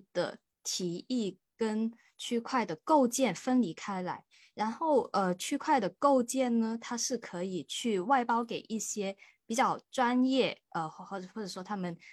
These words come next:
比较能够投资的比较多资金去做这个区块构建这个工作的一些第三方，然后他再通过其他的一些，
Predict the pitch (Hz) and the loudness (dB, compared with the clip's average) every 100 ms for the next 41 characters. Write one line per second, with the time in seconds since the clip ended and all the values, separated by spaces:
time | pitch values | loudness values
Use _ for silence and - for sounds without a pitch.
0 | _ _ 196 196 175 160 151 151 151 - | _ _ -2 4 6 6 4 0 -2 -6
1 | - - 180 175 - 190 180 170 _ - | -12 -8 -6 -4 -2 0 0 -2 _ -4
2 | 190 185 220 214 190 208 214 226 233 262 | -2 0 0 0 0 0 0 -2 -2 -2
3 | 262 277 262 262 - 240 220 214 190 - | 0 0 0 -2 -2 -2 -2 -4 -6 -2
4 | 262 262 320 294 269 226 185 - 247 262 | 0 2 0 2 2 0 -2 -2 2 2
5 | 269 214 185 - - - - 226 - - | 2 0 -2 -10 -16 -14 -4 -2 -2 -2
6 | 214 202 226 220 220 226 247 254 254 _ | -2 0 -2 0 -2 0 2 2 0 _
7 | _ _ _ 185 208 - 294 262 277 269 | _ _ _ -4 0 4 4 2 0 0
8 | 262 _ _ _ 262 233 233 240 226 220 | -2 _ _ _ -2 -2 -2 -2 0 2
9 | 233 202 - _ _ _ - 185 185 208 | 2 2 -4 _ _ _ -4 -4 -2 -2
10 | 196 190 175 - 202 214 180 170 | -2 -2 -4 -4 -4 -2 -2 -2